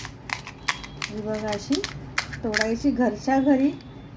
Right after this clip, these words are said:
खूप छान हायजेनिक अशी ही पाणीपुरी आपली तयार होते.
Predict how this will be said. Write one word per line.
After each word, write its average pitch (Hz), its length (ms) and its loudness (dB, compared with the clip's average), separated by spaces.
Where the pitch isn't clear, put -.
खूप - 440 -2
छान 269 280 6
हायजेनिक 277 800 6
अशी 269 220 4
ही 285 180 8
पाणीपुरी 247 540 2
आपली 262 340 2
तयार 240 380 6
होते. 247 600 2